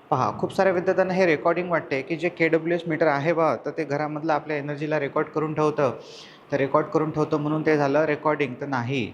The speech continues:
ते आहे इंटिग्रेटिंग, जे पूर्ण दिवसाचं रीडिंगला इंटिग्रेट करत जाते, क-, एकूण रीडिंग तुम्हाला दाखवते. पुढचं आहे क्वेश्चन,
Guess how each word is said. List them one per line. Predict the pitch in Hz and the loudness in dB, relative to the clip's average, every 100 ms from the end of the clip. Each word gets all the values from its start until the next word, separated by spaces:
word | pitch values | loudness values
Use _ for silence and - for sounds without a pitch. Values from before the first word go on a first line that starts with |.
| - | -2
ते | 156 | 0
आहे | 139 131 165 | 2 0 -2
इंटिग्रेटिंग, | 143 135 151 147 139 160 151 | -2 -2 0 0 0 -4 -4
जे | 151 | -4
पूर्ण | - 165 170 | -2 -2 0
दिवसाचं | 165 147 135 147 139 160 165 | 0 -2 0 -2 0 0 2
रीडिंगला | 143 139 143 147 165 | 2 0 0 0 0
इंटिग्रेट | 156 151 139 151 - | -2 -2 0 0 0
करत | 143 131 127 | -2 0 0
जाते, | 120 160 202 - - - - - | 0 0 -4 -6 -20 -20 -20 -2
क-, | 151 139 131 - | 2 2 2 0
एकूण | 143 170 180 | 0 0 2
रीडिंग | 147 147 151 | 2 2 0
तुम्हाला | 143 135 | -2 0
दाखवते. | 160 143 - 98 92 87 - - - - - - - - - - - - - | 2 2 2 -6 -6 -10 -14 -20 -20 -20 -20 -20 -20 -20 -20 -20 -20 -8 0
पुढचं | 170 180 | 2 4
आहे | 196 180 185 | 4 4 2
क्वेश्चन, | 185 170 180 | 2 0 0